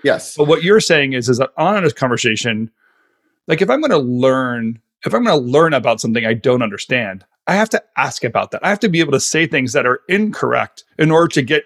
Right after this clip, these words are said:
Speaker 2: to understand what is correct.
Speaker 1: Co-, correct. But nobody wants to say the incorrect thing anymore. And that's part of the problem. And I think to myself, like,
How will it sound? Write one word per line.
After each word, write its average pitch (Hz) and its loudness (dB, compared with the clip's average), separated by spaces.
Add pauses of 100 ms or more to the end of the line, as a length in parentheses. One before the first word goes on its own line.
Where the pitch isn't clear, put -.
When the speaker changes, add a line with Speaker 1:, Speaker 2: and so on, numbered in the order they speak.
(140)
Speaker 2:
to 160 -4
understand 139 0
what 131 0
is 170 0
correct. 110 -2
Speaker 1:
Co-, 139 4
correct. - 2 (400)
But 160 4
nobody 214 6
wants 196 4
to 156 -8
say 196 2
the 165 0
incorrect 147 0
thing 202 -2
anymore. 98 -6
And 117 -6
that's 147 0
part 127 0
of 110 -4
the 107 -12
problem. 113 -2 (560)
And 139 2
I 147 4
think 185 -2
to 165 0
myself, 151 2
like, 127 0